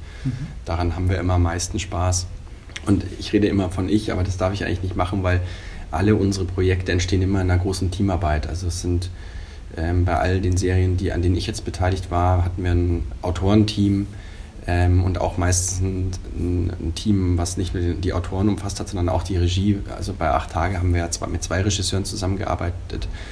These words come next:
Speaker 2: Einer, der damals noch sehr, sehr, sehr jung war und sehr frisch, der Michael Krummenacher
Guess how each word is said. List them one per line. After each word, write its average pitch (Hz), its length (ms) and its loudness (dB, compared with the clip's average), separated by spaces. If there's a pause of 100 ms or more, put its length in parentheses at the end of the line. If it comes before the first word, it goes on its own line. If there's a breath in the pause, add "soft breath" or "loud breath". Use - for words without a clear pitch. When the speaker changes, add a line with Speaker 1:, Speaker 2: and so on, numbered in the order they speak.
(240 loud breath)
Speaker 2:
Einer, 87 180 0
der 82 280 2 (280 loud breath)
damals 90 340 4
noch 87 140 2
sehr, 82 400 2
sehr, 85 320 -2
sehr 90 160 2
jung 117 300 6
war 107 260 6
und 90 160 0
sehr 87 120 0
frisch, - 300 -2
der 98 120 -2
Michael 92 300 0
Krummenacher 110 600 0